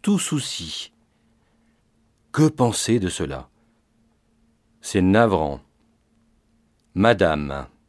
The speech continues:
faites comprendre aux femmes qu'elles doivent, tout en n'étant pas esclaves, rester femmes et accomplir leur rôle. Et ne pas porter le pantalon de façon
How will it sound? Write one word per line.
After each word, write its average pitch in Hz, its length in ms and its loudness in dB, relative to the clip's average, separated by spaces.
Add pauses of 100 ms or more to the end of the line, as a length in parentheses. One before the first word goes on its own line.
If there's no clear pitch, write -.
(360)
faites - 520 0
comprendre 95 640 -2
aux 82 60 -4
femmes 110 540 0 (600)
qu'elles 135 240 -2
doivent, 135 540 0 (440)
tout 147 260 -4
en 131 120 4
n'étant 120 420 0
pas 104 220 0
esclaves, 165 680 2 (760)
rester 156 380 0
femmes 190 540 2 (800)
et 127 120 4
accomplir 131 640 2
leur 151 280 0
rôle. 107 360 4 (1200)
Et 160 240 6 (260)
ne 156 200 6
pas 170 220 4
porter 180 460 0
le 165 140 4
pantalon 156 720 2
de 156 160 2
façon 147 480 -2